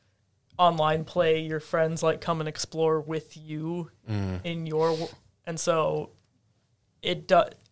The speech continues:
Speaker 1: having friends do that does make the min-, that particular mini game easier.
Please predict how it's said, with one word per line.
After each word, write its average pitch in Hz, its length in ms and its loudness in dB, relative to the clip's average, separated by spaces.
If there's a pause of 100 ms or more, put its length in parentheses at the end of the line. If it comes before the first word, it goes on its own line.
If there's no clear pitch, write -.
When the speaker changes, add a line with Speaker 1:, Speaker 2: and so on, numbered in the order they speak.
(280)
Speaker 1:
having 190 360 2
friends 175 380 2
do 160 200 -4
that 165 340 2
does 151 320 -2
make - 420 -4 (360)
the 170 140 -8
min-, 156 280 -4
that 165 340 2 (280)
particular 165 500 -2
mini 156 260 -2
game 165 300 -2
easier. 180 640 -2